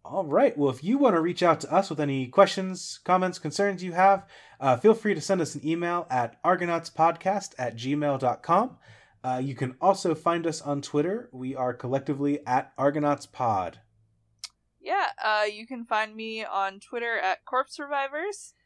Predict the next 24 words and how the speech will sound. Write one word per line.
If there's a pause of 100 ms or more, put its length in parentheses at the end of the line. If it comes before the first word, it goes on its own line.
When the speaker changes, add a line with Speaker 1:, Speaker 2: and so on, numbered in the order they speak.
(220)
Speaker 1:
And
you
can
find
me
at
the
aspirational
username
A
C
Sherman
Writes. (340)
Speaker 2:
<laughs> (840)
Speaker 1:
Uh,
please
feel
free
to
check
out
the
aforementioned
Patreon.